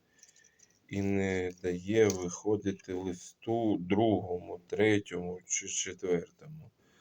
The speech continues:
У цьому разі, е, ці рослини потрібно досвічувати обов'язково в ультрафіолетовому,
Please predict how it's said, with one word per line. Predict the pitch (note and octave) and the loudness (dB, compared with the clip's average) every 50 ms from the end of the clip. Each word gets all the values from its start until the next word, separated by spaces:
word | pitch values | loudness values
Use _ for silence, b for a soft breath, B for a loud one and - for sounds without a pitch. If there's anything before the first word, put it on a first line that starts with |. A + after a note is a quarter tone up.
| b b b b b b b b b _ _ | b b b b b b b b b _ _
У | - G2 | -8 -8
цьому | F#2+ - - - G#2+ A2 A2 A2 G#2+ G#2+ G#2+ G2+ - - G2 G2+ | -8 -8 -2 2 4 4 6 6 6 6 4 4 4 4 4 6
разі, | A2 A#2+ C3 C#3+ C#3+ C3+ B2+ A2+ F#2+ F2+ F#2 G2 G2+ - _ _ _ _ _ - F#2 | 6 6 6 6 6 4 2 0 -2 -2 -2 -4 -8 -10 _ _ _ _ _ -12 -6
е, | F#2+ G2 F#2+ F#2+ F#2+ F2+ F2+ F2 F2 F2 E2+ E2+ F#2 - F#2+ - - - - - - - - - - - F#2 F#2 - | -4 -4 -4 -2 -2 -2 -2 0 0 0 -2 -2 -4 -8 -14 -18 -20 -20 -20 -20 -20 -20 -20 -20 -20 -20 -20 -20 -20
ці | - - - - A2+ A2 | -18 -18 -8 -2 0 2
рослини | G2+ G2 F#2+ F#2 - - - - B2 C3 C3+ C3 A2 G2+ b b b b b b b b b _ _ _ | 2 2 2 0 -2 -4 0 2 4 4 6 4 2 0 b b b b b b b b b _ _ _
потрібно | - G2+ - F#2 F#2 G#2 A2+ A2+ A2 A2 G2+ F#2 E2+ | -16 -4 0 2 2 4 2 2 2 2 2 4 2
досвічувати | D#2+ F2 G2 F#2 F2+ - - G2 G2+ G#2+ G#2+ - - G#2+ G2+ G2+ G2+ G2 G2 - - D#2+ E2+ - b b b b b b _ | 2 2 0 0 0 -2 -2 -2 -2 -2 -2 -2 0 0 2 4 4 2 2 -2 -4 -4 -4 -6 b b b b b b _
обов'язково | - - F#2+ F#2+ F#2+ G2 G#2 G#2 G2 F#2 F#2 F#2 F2 F2 F2 - - - - - A2 B2 B2+ A#2 A2 G2+ F#2 F#2 G2+ b b b b b b _ _ - | 2 4 4 4 4 4 4 4 4 4 4 2 2 2 0 -4 -8 -2 2 6 6 6 6 4 4 2 0 0 -2 b b b b b b _ _ -4
в | G#2 | -2
ультрафіолетовому, | A2+ A#2 A2+ - - G#2 G#2+ G#2 G#2 - - G2+ G2+ G2+ G2 F#2+ F#2+ G2+ G#2 G2 - - G2 F#2+ G2 G2+ G2+ G2 G2 G2 F#2+ F#2 - | -2 -2 0 0 0 2 2 0 0 0 2 4 6 8 8 6 6 6 4 2 2 2 2 4 4 4 4 4 4 4 2 2 0